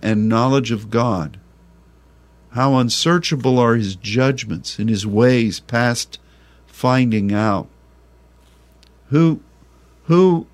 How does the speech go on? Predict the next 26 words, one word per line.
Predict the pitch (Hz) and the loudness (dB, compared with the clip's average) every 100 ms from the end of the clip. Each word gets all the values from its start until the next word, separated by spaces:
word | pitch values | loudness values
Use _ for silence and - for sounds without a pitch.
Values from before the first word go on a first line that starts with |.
| _ - | _ -2
has | 135 120 | 0 0
known, | 123 131 120 95 | 2 2 2 0
or | 95 | 0
who | 120 170 | 0 2
is | 139 | 0
willing | 98 92 139 156 131 107 | -2 2 4 6 4 2
to | 110 | 2
know | 127 127 | 2 2
the | 101 | 2
mind | 98 110 113 143 131 | 0 0 2 0 0
of | 104 | -2
the | 95 | -2
Lord | 98 107 123 90 73 _ _ - - - _ | -2 0 2 0 -4 _ _ -20 -20 -20 _
<clears throat> | 208 - - 170 113 - - - _ _ _ - | -4 -2 0 0 -2 -6 -20 -20 _ _ _ -4
to | 151 135 123 113 98 - _ _ _ | 4 6 6 2 -2 -12 _ _ _
engage | 135 120 90 123 156 160 113 95 | 0 2 0 2 4 2 0 -4
in | - 120 123 110 104 - _ _ _ _ _ _ _ _ - - | -4 -2 0 0 -4 -10 _ _ _ _ _ _ _ _ -12 0
enjoying | 123 107 123 139 151 135 117 107 | 0 2 2 6 6 6 2 0
his | 107 90 | -2 -4
counsel? | - 120 120 117 - 64 - _ _ _ _ _ _ _ _ _ _ _ _ _ _ _ - | -6 -4 -2 -2 -6 -8 -12 _ _ _ _ _ _ _ _ _ _ _ _ _ _ _ -4
Um, | 110 107 107 - - _ - | 0 0 -2 -6 -12 _ -10
but, | 101 - - | -2 -2 -2
but | - 120 | -4 -4
here | 98 147 175 | 0 2 2
you | 131 156 | 2 0
see | - - 180 120 110 | 0 -2 0 2 0